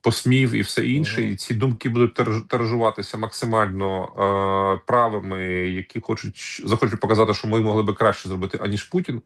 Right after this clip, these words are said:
Speaker 1: І треба розуміти, що Путін — це абсолютно природні породження російського середовища, а не якийсь унікум, який, е, повів російську так звану націю в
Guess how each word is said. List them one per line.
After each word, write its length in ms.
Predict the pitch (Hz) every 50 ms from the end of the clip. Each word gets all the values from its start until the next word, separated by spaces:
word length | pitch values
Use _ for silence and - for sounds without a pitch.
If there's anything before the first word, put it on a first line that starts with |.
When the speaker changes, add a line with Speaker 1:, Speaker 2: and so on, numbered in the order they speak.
| _ - - - - - _ _ _
Speaker 1:
І 100 | - 120
треба 260 | 110 131 131 120 123 123
розуміти, 360 | 117 117 120 123 113 - 117
що 160 | - - 113
Путін — 320 | - - 135 123 120 113
це 180 | 107 - - 117
абсолютно 420 | 110 - - 135 127 120 - 113
природні 380 | - 117 120 117 120 107 95 104
породження 500 | 95 - 107 107 98 90 101 98 98 101
російського 460 | 95 101 - - 107 - - - 101
середовища, 680 | 98 - 110 110 110 127 139 147 135 - - - 95
а 100 | 92 92
не 120 | 90 95 98
якийсь 540 | 98 - - 107 98 - - - - - -
унікум, 440 | - 131 131 123 110 - - 98 95
який, 480 | 92 - - - 104 95 95 95 98 - -
е, 160 | 95 92 95 90 -
повів 260 | - 104 104 110 101
російську 520 | 92 101 - - 113 101 - - 107 95 87
так 160 | - 92 85
звану 240 | 85 104 110 104 101
націю 600 | 104 110 113 110 - - 101 90 87 87 87 87
в 260 | 82 82 - - -